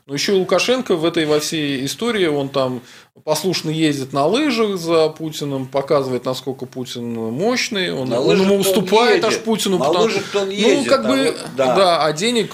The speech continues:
Speaker 1: э,
Speaker 2: А, а, э, реальных результатов пока мы не видим.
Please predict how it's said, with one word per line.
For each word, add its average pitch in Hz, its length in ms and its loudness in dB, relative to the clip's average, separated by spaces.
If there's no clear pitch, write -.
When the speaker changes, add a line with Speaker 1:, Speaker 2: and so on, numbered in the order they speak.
Speaker 1:
э, 147 300 0
Speaker 2:
А, 143 320 4
а, 151 380 2
э, 135 200 -6
реальных 180 580 0
результатов 170 720 -2
пока 156 280 -2
мы 175 140 -4
не 175 160 -2
видим. 90 440 -10